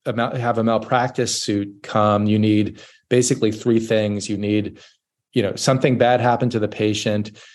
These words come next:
there was an alleged breach of the standard of care, and some attorney thinks there's gonna be a big payout, right? So you need those three things for that to, for a malpractice case to come. And then you've got this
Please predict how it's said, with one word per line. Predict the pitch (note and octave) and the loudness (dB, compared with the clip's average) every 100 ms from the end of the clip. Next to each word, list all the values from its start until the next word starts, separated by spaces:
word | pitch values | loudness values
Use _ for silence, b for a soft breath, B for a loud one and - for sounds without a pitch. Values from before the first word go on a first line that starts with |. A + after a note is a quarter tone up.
| _ | _
there | - G#2+ | 0 2
was | G#2+ | 2
an | G#2+ | 2
alleged | G#2 A2 A2+ G#2+ | 4 4 4 0
breach | G#2+ A2 A2 | 0 0 0
of | G#2+ | -4
the | G2+ | -4
standard | - G#2+ G2+ | -2 -2 -2
of | G2 | -6
care, | - A#2 A2+ G#2+ | -2 2 4 4
and | G#2 A2+ G#2+ | 2 0 -2
some | - A#2+ A#2+ | 0 2 2
attorney | B2 - B2 A#2 A2 | 0 0 -2 0 -2
thinks | A2 G#2 | -4 -4
there's | G#2+ F#2 | -6 -2
gonna | G#2+ | -2
be | G2+ G2+ | 0 -2
a | |
big | G2+ G2+ - | -2 -4 -2
payout, | - A2+ F2+ F2+ - | 0 2 2 -2 -4
right? | G#2+ G#2 A2 A2 B B B | 0 2 0 -6 B B B
So | - A2 | 0 2
you | A2 A2+ A#2 | 2 2 2
need | C3+ | 2
those | B2+ C#3+ D3 | 2 2 2
three | C#3 B2 | 0 0
things | B2 A#2+ A#2 | 0 -2 -4
for | - G#2+ | -4 -2
that | G#2 - | -2 -4
to, | A2 - - | -12 -14 -6
for | G#2+ | -2
a | G#2 | 0
malpractice | G#2+ G2+ A#2+ A#2 A#2 A2 | 0 0 0 0 -2 -8
case | - G2+ F#2 | -6 -8 -6
to | G2+ | -8
come. | - G#2 G#2 - B B B B | 0 2 2 -2 B B B B
And | B2+ B2 | 2 4
then | C#3 | 4
you've | C3+ | 2
got | C#3 A#2+ - | 2 2 2
this | A#2 | -2